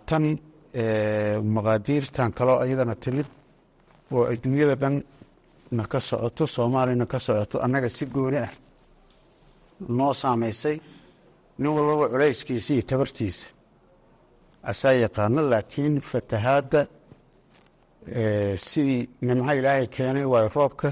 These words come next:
laakiin sidii, eh, dadka Soomaalida ah ay aragtida ay ka qabeen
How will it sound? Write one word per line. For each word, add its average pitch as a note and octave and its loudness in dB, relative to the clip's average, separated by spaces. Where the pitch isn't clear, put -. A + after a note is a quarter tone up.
laakiin A#2 0
sidii, D#3+ 0
eh, A#2 0
dadka C3 -2
Soomaalida A#2+ 2
ah E2 -8
ay A2 -2
aragtida A2 0
ay A#2+ 2
ka C#3+ -4
qabeen C3 0